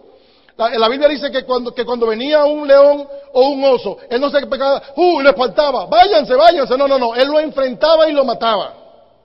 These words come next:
Él lo enfrentaba y lo mataba. Tú tienes que enfrentar tus miedos, tú tienes que enfrentar tus limitaciones. Tú no puedes quedarte allí. Cada problema que tú te encuentras, si tú no lo resuelves, mañana te aparece de nuevo. Tienes que enfrentar tu problema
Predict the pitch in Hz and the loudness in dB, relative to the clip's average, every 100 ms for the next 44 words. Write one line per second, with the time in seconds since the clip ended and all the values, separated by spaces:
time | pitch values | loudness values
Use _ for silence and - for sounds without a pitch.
0 | _ _ 247 269 302 - 262 226 302 285 | _ _ -8 -4 -4 -4 -8 -4 -2 -2
1 | 240 220 202 196 180 143 - - _ _ | -2 -4 -6 -4 -6 -8 -16 -20 _ _
2 | _ _ _ _ - 247 285 285 269 240 | _ _ _ _ -10 -6 -4 -4 -4 0
3 | 302 302 285 247 269 262 208 233 269 269 | 0 0 -6 -4 -2 -2 -4 -6 -6 -6
4 | 254 247 220 285 285 247 240 226 175 226 | -6 -6 -2 -2 -2 -8 -8 -8 -8 -8
5 | 208 139 - _ _ _ _ 247 277 285 | -8 -10 -20 _ _ _ _ -4 0 4
6 | 285 269 277 277 254 277 247 - - 254 | 4 4 2 0 -2 -4 -8 -16 -6 0
7 | 285 285 285 294 285 269 285 269 285 277 | 0 2 2 0 -2 -6 -6 -6 -2 -4
8 | 233 226 233 - 285 285 269 - 277 277 | -4 -8 -10 -8 -2 0 0 0 -2 0
9 | 233 262 269 269 254 262 254 233 226 226 | -4 -6 -4 -4 -2 -2 -2 -4 -4 -6
10 | 147 - - _ _ _ _ _ _ 254 | -8 -14 -20 _ _ _ _ _ _ -2
11 | 269 285 247 247 285 240 294 269 262 277 | 0 0 -2 0 0 0 -4 -4 0 -2
12 | 220 | -2